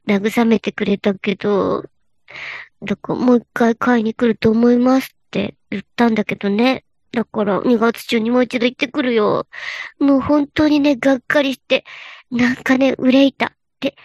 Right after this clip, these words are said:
やっぱり世界はだんだんダメになってる。なんか、昔は良かったなって、よく言われるけど、三和さんで朝釣りの鳥が普通に買えたのに、それがもう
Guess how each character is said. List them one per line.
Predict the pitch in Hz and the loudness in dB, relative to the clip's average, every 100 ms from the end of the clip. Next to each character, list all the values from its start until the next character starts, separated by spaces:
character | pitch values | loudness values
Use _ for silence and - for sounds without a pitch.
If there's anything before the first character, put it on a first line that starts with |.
| _ | _
や | 320 | -2
っ | 359 | 0
ぱ | 370 | 2
り | 330 | 0
世 | - 359 | -2 -4
界 | - 370 330 | 0 0 0
は | 311 | -2
だ | 330 330 | -2 0
ん | 320 | 0
だ | 339 | 0
ん | 339 - | 0 -2
ダ | 339 320 | 0 2
メ | 392 | 2
に | 494 | 4
な | 392 | 2
っ | 349 | 2
て | - | 0
る。 | 330 - _ _ _ | -2 -2 _ _ _
な | 392 392 | 0 0
ん | |
か、 | - 330 - - - - - - - - | 0 -2 -2 -6 -16 -14 -14 -16 -18 -8
昔 | 285 285 294 - | -2 0 0 0
は | 294 | 2
良 | 302 | 2
か | 311 330 | 2 0
っ | - | 0
た | 277 | -2
な | 269 320 339 | 2 2 2
っ | _ | _
て、 | - - - _ _ _ - - | -6 -6 -6 _ _ _ -20 -8
よ | 302 | -6
く | - 262 | -2 2
言 | |
わ | 254 | 4
れ | 254 | 4
る | 262 277 | 2 0
け | 294 | 0
ど、 | 247 247 _ - - - - - - - _ _ | 0 -2 _ -20 -20 -20 -20 -20 -20 -20 _ _
三 | - 247 240 | -6 -2 0
和 | 240 | -2
さ | 247 247 | 0 0
ん | 247 | 0
で | 247 233 | 0 -2
朝 | 240 - 254 | -2 0 0
釣 | 262 | 2
り | 269 277 | 2 2
の | 294 | 2
鳥 | 302 285 277 277 | 0 0 0 0
が | 302 311 - - | 0 -2 -6 -16
普 | - - | -16 -12
通 | - 240 | -4 -2
に | 240 247 | 0 0
買 | - 254 262 | 0 0 0
え | |
た | - 302 | 2 2
の | 285 | 2
に、 | 254 240 | 0 -2
そ | 240 | 0
れ | 233 | 0
が | 233 240 | 2 0
も | 240 254 | 2 2
う | 233 | 2